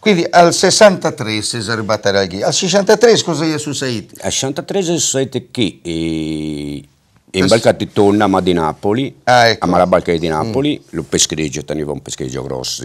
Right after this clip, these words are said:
Speaker 1: Sì.
Speaker 2: Pino Rossina.
Speaker 1: Sì.
Speaker 2: E da lì siamo arrivati de, della Maddalena, al sessantatré, siamo arrivati a maggio del sessanta, del sessantatré, sempre a, a Alghè.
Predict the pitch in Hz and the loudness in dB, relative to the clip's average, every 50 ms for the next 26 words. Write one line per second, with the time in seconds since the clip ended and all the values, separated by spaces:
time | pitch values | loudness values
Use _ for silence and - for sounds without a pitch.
0 | 67 67 64 - 117 117 104 73 73 69 67 - 65 - - - 69 64 71 92 | -8 -8 -6 -6 -6 -6 -8 -8 -8 -8 -8 -8 -6 -6 -6 -6 -6 -6 -4 -6
1 | 110 117 - _ _ - - - - 113 107 92 87 - _ _ _ _ _ _ | -6 -6 -8 _ _ -18 -14 -12 -10 -10 -10 -12 -14 -20 _ _ _ _ _ _
2 | _ _ _ _ _ _ - 165 170 175 180 196 185 170 165 165 151 131 113 104 | _ _ _ _ _ _ -4 -4 -2 -2 -2 0 0 0 2 2 2 2 2 0
3 | 95 - 107 98 101 95 110 110 113 117 110 - - 104 98 92 98 95 95 95 | 0 0 0 -2 -2 -2 -4 -2 -2 -2 -2 -2 -6 -6 -4 -2 -2 0 0 0
4 | 95 92 90 92 98 107 117 123 117 127 123 110 95 87 82 - - 95 90 98 | -2 -2 -2 -2 -4 -2 -2 -2 -2 0 -2 0 -2 -4 -4 -4 -6 -8 -8 -8
5 | 87 85 110 95 82 85 85 80 87 90 85 80 - - 82 76 76 80 82 82 | -10 -8 -6 -6 -6 -4 -4 -4 -4 -4 -4 -4 -4 -4 -4 -4 -4 -4 -4 -4
6 | 78 76 78 76 69 71 73 69 69 73 67 - - 71 69 - 73 67 71 69 | -4 -6 -6 -8 -10 -10 -12 -10 -10 -8 -8 -6 -4 -4 -4 -6 -6 -8 -10 -12
7 | 64 67 71 71 69 - - 80 73 - - - - - 82 73 - - 80 76 | -10 -10 -10 -8 -8 -6 -6 -6 -8 -8 -10 -12 -10 -8 -6 -4 -4 -4 -6 -6
8 | - 65 65 65 64 60 - - 67 69 69 65 62 71 76 95 107 | -6 -4 -4 -2 -2 -4 -4 -4 -6 -6 -8 -8 -8 -8 -8 -8 -10